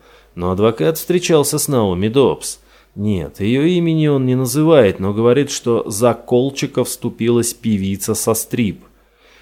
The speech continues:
Это интервью Брэдерик даст уже после того, как Колчака отправят на электрический стул. Его последнее интервью в крупной газете.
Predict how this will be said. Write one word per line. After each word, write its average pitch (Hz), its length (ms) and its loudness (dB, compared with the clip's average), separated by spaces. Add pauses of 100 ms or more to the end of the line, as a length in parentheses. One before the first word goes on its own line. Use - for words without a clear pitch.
(100)
Это 82 280 -4
интервью 104 480 0
Брэдерик 95 500 -2
даст 110 300 0
уже 113 200 -2
после 113 600 0
того, 98 500 0
как - 340 -4
Колчака - 640 -2
отправят 90 520 -2
на 95 180 -2
электрический 90 680 -8
стул. 101 460 -4 (520)
Его 87 300 -6
последнее 95 760 -6
интервью 95 640 -6 (140)
в - 100 -20
крупной - 440 -14
газете. 90 720 -10